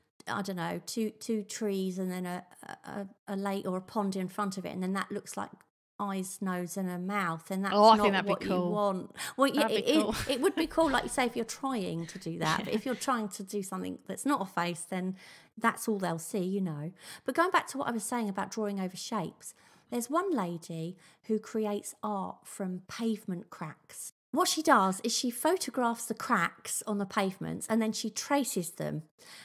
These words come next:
Speaker 1: and then she uses those shapes to create different creatures. Have you seen her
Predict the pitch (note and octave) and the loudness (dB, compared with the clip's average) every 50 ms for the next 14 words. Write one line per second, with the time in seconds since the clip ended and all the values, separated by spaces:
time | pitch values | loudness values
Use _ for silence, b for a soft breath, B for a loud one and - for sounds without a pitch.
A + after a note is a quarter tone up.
0 | B B - A3+ A#3 A#3 A3 A3+ A3+ - - _ _ _ _ _ _ _ - - | B B -2 0 2 2 2 2 0 -2 -6 _ _ _ _ _ _ _ -4 -2
1 | - C4 A#3+ A#3 B3+ D4 D#4+ D4 D#4 C#4 A#3+ A#3 - A3 G#3+ G#3+ G#3+ - - - | 0 0 2 2 4 6 6 6 4 2 -2 0 2 2 2 2 2 0 0 2
2 | A#3 F3+ F3 F#3 - - - - - G3 - - - - A3+ G#3 G3+ G3+ - - | 2 2 0 -2 -4 -6 -12 -10 -10 -12 -12 -12 -6 -4 -2 0 0 -2 -4 -6
3 | - _ - B3+ B3 B3+ - A3+ G3+ G3 - - E4 C#4 - - - - F#3 F3+ | -12 _ 0 0 0 0 0 -4 -4 -4 -2 -2 -2 -2 -2 -6 -8 -6 -6 -8
4 | D#3+ - - B B B B B B B B _ - - B3 B3 E4+ G#4 A#4 - | -8 -10 -12 B B B B B B B B _ -10 -4 -2 6 6 6 6 8
5 | - C5+ G4 C4+ A3+ F#3 E3 E3 D#3 | 6 6 6 6 4 4 4 2 -2